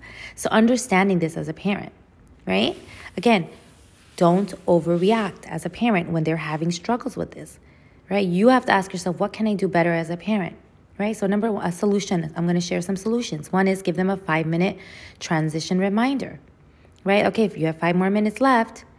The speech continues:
all right, you have two more minutes left. Okay, now it's time to go take your shower," right? Or give them, set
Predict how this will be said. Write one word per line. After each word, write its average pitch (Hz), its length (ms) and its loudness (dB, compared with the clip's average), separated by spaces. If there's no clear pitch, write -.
all 185 100 -2
right, 214 260 4
you 165 140 -4
have 165 160 -6
two - 220 -2
more 269 160 4
minutes 202 340 2
left. 196 400 0
Okay, 202 340 0
now 160 200 2
it's 170 180 -6
time 156 300 -4
to - 100 -8
go 175 180 2
take 190 280 -2
your 214 80 -2
shower," 220 800 0
right? 208 280 2
Or 185 100 2
give 175 180 2
them, - 180 -4
set - 420 -2